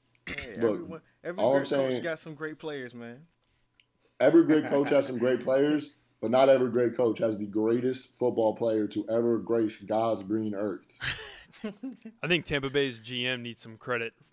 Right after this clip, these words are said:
Speaker 4: for just
Speaker 3: Yeah.
Speaker 4: putting that team together, too.
Speaker 2: Hundred percent. And the thing is, like, too, like,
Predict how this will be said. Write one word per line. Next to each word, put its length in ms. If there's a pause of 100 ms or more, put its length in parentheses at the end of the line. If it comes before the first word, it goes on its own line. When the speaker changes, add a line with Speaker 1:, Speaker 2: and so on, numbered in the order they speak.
(120)
Speaker 4:
for 120
just 140
Speaker 3:
Yeah. 120
Speaker 4:
putting 220
that 140
team 200
together, 320
too. 360
Speaker 2:
Hundred 240
percent. 380 (640)
And 140
the 20
thing 160
is, 80
like, 160
too, 160
like, 260